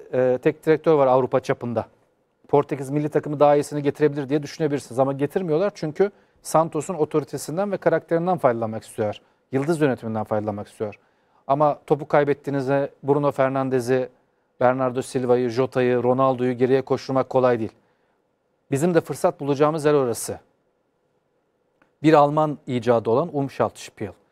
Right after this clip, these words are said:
Geçiş oyunu, yani Almanların adını koyduğu bir şey en azından. Tarih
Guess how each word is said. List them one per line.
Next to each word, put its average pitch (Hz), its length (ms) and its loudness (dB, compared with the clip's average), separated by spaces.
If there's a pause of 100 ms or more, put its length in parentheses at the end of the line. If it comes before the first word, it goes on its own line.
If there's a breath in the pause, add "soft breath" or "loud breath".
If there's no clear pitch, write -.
(160)
Geçiş - 320 -4
oyunu, 98 180 -4
yani 101 160 -10
Almanların 131 420 0
adını 143 280 0
koyduğu 120 300 -2
bir 110 60 -14
şey 120 160 -2
en 113 40 -2
azından. 117 360 -2 (280 soft breath)
Tarih 147 260 8